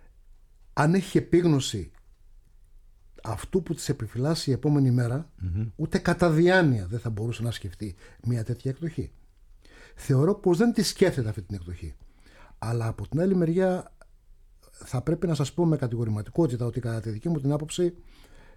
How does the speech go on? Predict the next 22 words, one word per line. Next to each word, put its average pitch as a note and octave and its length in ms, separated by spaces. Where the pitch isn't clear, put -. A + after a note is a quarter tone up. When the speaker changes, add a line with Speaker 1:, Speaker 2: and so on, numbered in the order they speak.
Speaker 1:
υπηρετεί B2 480
πλημελώς D3 840
την A#2+ 160
υποχρέωσή A2+ 640
της - 280
να A#2 160
το B2 100
στηρίξει A2+ 560
με D3 80
τον B2+ 120
τρόπο D#3+ 220
που E3+ 120
θα C#3 120
έπρεπε. G2 420
Speaker 2:
Μμμ. G2+ 120
Speaker 1:
Πρώτον, F#3+ 320
γιατί D#3+ 500
δεν D#3+ 280
έχει G#3+ 220
αποσαφηνίσει D3 840
μέσα A#2+ 340
της - 300